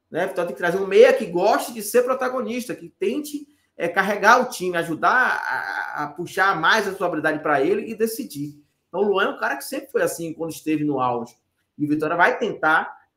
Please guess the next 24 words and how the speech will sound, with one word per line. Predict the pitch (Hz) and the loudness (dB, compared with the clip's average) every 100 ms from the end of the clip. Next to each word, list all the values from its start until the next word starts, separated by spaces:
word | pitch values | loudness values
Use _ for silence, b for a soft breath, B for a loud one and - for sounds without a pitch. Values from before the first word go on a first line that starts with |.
| _ | _
é, | 160 156 151 139 | -2 0 2 0
com | 143 214 185 | -2 -4 -2
isso, | 151 185 - 247 220 - | 0 -2 -4 -8 -8 -8
é, | 156 156 147 139 131 117 - _ _ _ _ _ - | -4 -2 0 0 -2 -6 -10 _ _ _ _ _ -18
resgatar | 127 151 262 156 190 185 151 151 185 - - 196 | -4 2 2 4 4 4 6 4 4 -4 -14 -6
o | 208 | 0
jogador. | 214 220 170 135 | 2 2 0 -4
Então, | 151 165 | -2 0
respondendo | 180 175 175 160 175 | 0 -2 -6 -6 -6
a | |
sua | - | -6
pergunta, | - 214 175 202 240 | -4 -2 -4 -4 -2
é | 208 | -2
isso. | 165 - | -4 -8
O | 180 | -10
Vitória | 160 160 170 | -8 -6 -4
vai | 180 | -6
tentar | 156 160 151 | -6 -4 -4
resgatar | 151 190 175 180 | -6 -8 -6 -6
com | 185 | -8
um | 180 | -12
contrato | 160 147 147 147 | -12 -6 -6 -8
de | - | -6
produtividade | 151 147 180 214 180 175 | -6 -6 -14 -4 0 0